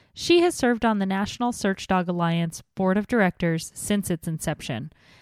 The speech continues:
She's the principal evaluator for Land H R D, Water H R D,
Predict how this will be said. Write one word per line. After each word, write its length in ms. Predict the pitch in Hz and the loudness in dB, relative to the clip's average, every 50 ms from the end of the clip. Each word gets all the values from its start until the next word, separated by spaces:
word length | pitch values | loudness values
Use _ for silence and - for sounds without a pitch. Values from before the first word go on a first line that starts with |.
| _ _ _ _ - | _ _ _ _ -12
She's 300 | - - 254 247 226 - | -2 0 0 0 2 2
the 100 | 254 240 | 0 0
principal 500 | - 269 269 254 - 277 - 294 285 294 | 2 0 0 0 -2 -2 0 2 2 2
evaluator 800 | 294 247 233 185 180 180 170 175 175 170 170 175 175 175 196 | 2 4 4 4 4 4 2 2 2 2 2 2 2 0 -2
for 220 | - - 233 208 196 | -2 -2 0 0 0
Land 380 | 202 214 214 220 233 233 226 | 0 0 -2 0 0 0 0
H 180 | 214 214 - - | 0 -2 0 0
R 140 | 214 208 196 | -2 -2 0
D, 380 | 202 214 208 208 208 208 220 _ _ - | 0 0 0 0 0 -2 -4 _ _ -2
Water 300 | 254 254 254 240 220 202 | 2 2 4 4 2 0
H 240 | 175 214 202 - - | 0 -2 -2 0 0
R 160 | 190 185 180 | 0 0 0
D, 400 | 180 190 185 180 185 185 196 | 0 0 0 2 0 0 -2